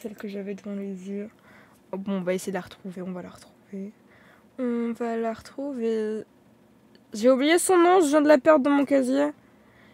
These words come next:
Je viens de la perdre dans mon casier. C'est une blague, ça m'arrive, ça n'arrive qu'à moi. Vraiment. Ah, elle est là, c'est bon. C'était un télo. Ok, on sauvegarde le sac à dos. Là, il faut que je mette quelque chose qui fasse un peu plus professionnel.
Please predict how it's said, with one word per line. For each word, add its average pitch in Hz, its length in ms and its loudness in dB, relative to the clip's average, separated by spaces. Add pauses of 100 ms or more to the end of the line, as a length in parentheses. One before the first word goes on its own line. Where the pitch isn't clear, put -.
(120)
Je 302 260 6
viens 349 260 6
de 311 60 2
la 349 140 8
perdre 311 460 2
dans 277 120 2
mon 302 140 0
casier. 294 380 2
C'est - 180 -6
une 247 180 0
blague, 208 440 -4 (140)
ça 220 240 -4
m'arrive, 208 340 -4 (460)
ça - 160 -12
n'arrive 208 400 -6
qu'à 226 140 -4
moi. 196 260 -6 (800)
Vraiment. 208 520 -2 (500)
Ah, 277 100 8
elle 254 100 6
est 220 60 4
là, 208 220 0
c'est - 160 -4
bon. 185 140 -4 (260)
C'était - 300 -2
un 254 140 2
télo. 233 320 0 (1000)
Ok, 269 360 4
on 285 80 4
sauvegarde 269 640 4
le 262 120 6
sac 254 240 4
à 247 80 6
dos. 269 140 4
Là, 269 120 6
il 247 80 -2
faut 240 120 -6
que 220 60 -10
je 233 60 -4
mette 233 120 -4
quelque - 160 -10
chose 254 160 -8
qui 233 140 -8
fasse - 280 -8
un 220 60 -6
peu 220 120 -12
plus - 200 -16
professionnel. 214 800 -8